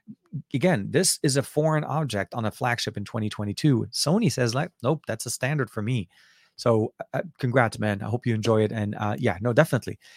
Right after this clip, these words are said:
I still have my V sixty. I never, I, that is a device I will not get rid of. Um, and for me, what they, what they did, and even with the Velvet, when they came out a little bit later on with the seven seventy-eight, it's really a, a, the, the, the dual display, short of getting a, a, a Duo,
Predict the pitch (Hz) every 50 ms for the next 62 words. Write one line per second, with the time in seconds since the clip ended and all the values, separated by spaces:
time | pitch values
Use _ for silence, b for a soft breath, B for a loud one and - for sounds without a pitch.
0 | B B - 117 127 - - 175 147 151 139 139 131 113 113 113 - - 110 -
1 | - 120 104 98 104 110 107 113 117 - 113 110 101 117 120 113 117 104 104 101
2 | 101 90 104 107 107 98 117 104 92 92 92 95 98 101 104 - - - 104 104
3 | 95 95 98 110 156 208 190 B B B B B B B B _ _ - 104 101
4 | - - - 113 107 - - 117 110 120 127 123 113 120 117 - 117 113 113 117
5 | 113 113 101 107 110 98 120 120 120 117 120 107 135 139 127 135 185 180 156 135
6 | 127 113 - 113 117 120 117 107 98 101 98 101 95 - 107 104 104 101 98 95
7 | 98 104 101 101 - 98 95 95 92 95 98 101 107 110 107 104 104 90 - 92
8 | - 113 104 104 95 - 101 95 95 95 98 98 110 107 - b b b b b
9 | b b b b _ - 135 - - - - - _ _ _ - 117 107 139 180
10 | 220 240 214 156 127 117 110 104 101 104 - _ _ _ _ _ _ _ - 131
11 | - - _ _ - 127 135 131 127 127 117 113 104 117 107 90 151 180 214 226
12 | 190 160 151 - - - 131 131 131 123 113 - - - 165 202 226 151 - 143
13 | 160 160 135 107 - - - 113 101 92 87 - 95 - - 120 160 156 107 -
14 | 95 98